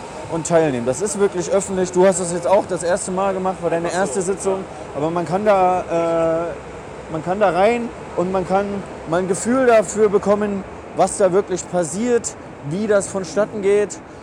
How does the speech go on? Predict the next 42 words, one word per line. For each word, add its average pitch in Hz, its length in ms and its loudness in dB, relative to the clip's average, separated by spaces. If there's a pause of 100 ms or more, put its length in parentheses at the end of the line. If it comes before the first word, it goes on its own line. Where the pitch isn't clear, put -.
(100)
und 175 220 0
auch, 175 460 4
äh, 160 400 4
wenn 160 100 -4
du 165 80 0
das 165 180 2
weiterhin 165 360 2
verfolgen 160 420 -2
möchtest, 160 320 -6
was 170 160 -6
du 170 60 -2
ja 165 160 4
gerade 160 280 4
gesehen 160 300 -2
hast, 156 160 -6 (300)
wie 156 100 4
das 160 220 4
weitergeht 147 500 4
und 120 160 -2
welche 147 280 0
Zeugen 147 840 0 (560)
eher 151 200 6
gut, 156 360 2
mm, 160 800 -4
willig 180 280 4
sind - 760 -2
und 151 240 0
welche 156 240 2
Zeugen 151 420 2
das 135 200 2
Ding 143 120 -2
einfach 143 260 0
sabotieren 135 840 2
möchten. 113 260 -4
Und 110 80 -2
dann 135 140 0
können 160 200 -4
wir 143 260 -2 (460)
in 123 60 -2
ein 127 140 0
paar 151 240 0
Jahren 160 480 -2